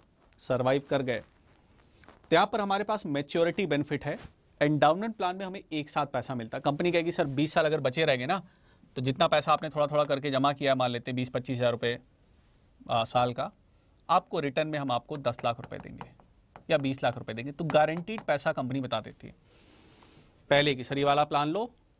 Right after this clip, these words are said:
आपको बीस साल के बाद, बीस साल में अगर कुछ नहीं हुआ, तो इतना पैसा आपको गारंटीड मिलेगा ही मिलेगा।" तो यहाँ पर आपका इन्वेस्टमेंट हो रहा है, लेकिन बहुत बड़ा इंश्योरेंस कवरेज नहीं है, है कवरेज, but छोटा है, प्रीमियम बहुत महंगा है। ठीक, अगला देखते हैं, नेक्स्ट वन।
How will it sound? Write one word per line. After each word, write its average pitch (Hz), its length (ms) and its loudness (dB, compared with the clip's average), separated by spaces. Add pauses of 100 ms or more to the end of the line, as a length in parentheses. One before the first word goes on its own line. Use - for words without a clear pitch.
(100)
आपको 131 200 -2
बीस 143 200 2
साल 147 160 4
के 143 100 -2
बाद, 139 160 4
बीस 135 200 -4
साल 131 160 0
में 127 60 -4
अगर 127 140 0
कुछ 139 220 -8
नहीं 165 100 4
हुआ, 175 160 4
तो - 340 -12
इतना 139 200 -2
पैसा 135 240 0
आपको 135 180 -4
गारंटीड 120 480 -2
मिलेगा 110 300 -8
ही - 80 -16
मिलेगा।" - 300 -18 (720)
तो 147 60 4
यहाँ 143 220 4
पर 196 120 2
आपका 180 360 2
इन्वेस्टमेंट 139 540 -2
हो 147 100 0
रहा 127 140 4
है, 202 140 -4 (140)
लेकिन 202 180 -6
बहुत 156 200 2
बड़ा 160 180 4
इंश्योरेंस 147 400 -2
कवरेज 120 360 -2
नहीं 117 140 -12
है, - 260 -20
है 160 100 4
कवरेज, 160 400 -4 (180)
but 147 100 -16
छोटा 120 260 -4
है, 101 120 -4 (300)
प्रीमियम 156 300 0
बहुत 127 220 -2
महंगा 107 200 -8
है। - 120 -12 (180)
ठीक, 202 160 -2 (1700)
अगला 143 200 4
देखते 123 240 -6
हैं, 117 40 -8
नेक्स्ट 110 220 -10
वन। 156 100 -20